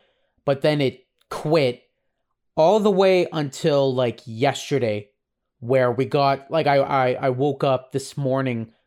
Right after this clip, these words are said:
with, like, a random dump of, I mean, maybe, like, three centimeters of snow, but it was enough to make the roads absolute hell.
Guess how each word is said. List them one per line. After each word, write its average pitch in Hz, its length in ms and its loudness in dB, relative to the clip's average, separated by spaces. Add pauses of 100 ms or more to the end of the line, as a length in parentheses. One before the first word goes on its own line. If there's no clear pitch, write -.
(160)
with, 135 120 -6
like, 139 120 -2
a 123 60 -2
random 123 600 -2 (120)
dump 123 260 -2
of, 113 380 -6 (480)
I - 60 -16
mean, 180 260 -16
maybe, 233 300 4
like, 156 240 2
three 143 340 -6
centimeters 143 600 -2
of 117 100 -12
snow, 127 280 -4
but 165 200 -2
it 196 60 0
was 196 180 2
enough 196 360 -2 (360)
to 202 100 -2
make 160 320 0
the 147 100 0
roads 127 440 0
absolute 131 600 -4
hell. 123 460 -4